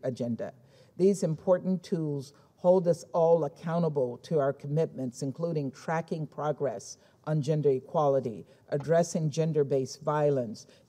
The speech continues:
ensuring women's participation in decision-making forums that impact us and our commitment. The world's women and girls need us,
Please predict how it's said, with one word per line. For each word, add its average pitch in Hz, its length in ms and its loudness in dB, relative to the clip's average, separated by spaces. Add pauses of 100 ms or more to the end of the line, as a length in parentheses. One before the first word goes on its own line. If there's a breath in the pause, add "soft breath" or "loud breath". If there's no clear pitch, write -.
ensuring 170 720 0
women's 165 540 0
participation 151 1040 -6 (340 loud breath)
in 151 120 -2
decision-making 156 840 -2
forums 135 580 -2
that - 200 -2 (120)
impact 180 580 -4
us 127 340 -6 (300 soft breath)
and 151 420 0
our 135 160 -4
commitment. 127 580 -6 (440 soft breath)
The 156 80 2
world's 185 500 6
women 165 340 2
and 156 160 0
girls 151 460 4 (100)
need 151 320 0
us, - 380 0